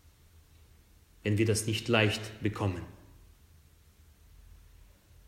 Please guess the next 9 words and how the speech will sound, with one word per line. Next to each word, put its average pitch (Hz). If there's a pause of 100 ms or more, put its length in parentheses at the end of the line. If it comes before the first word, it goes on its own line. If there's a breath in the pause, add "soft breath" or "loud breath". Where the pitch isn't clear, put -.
(420)
Ich 101
sage 113
nur 117
eins, 147 (1040)
jetzt - (600)
sehen 110
wir 110
das 107
Kreuz. -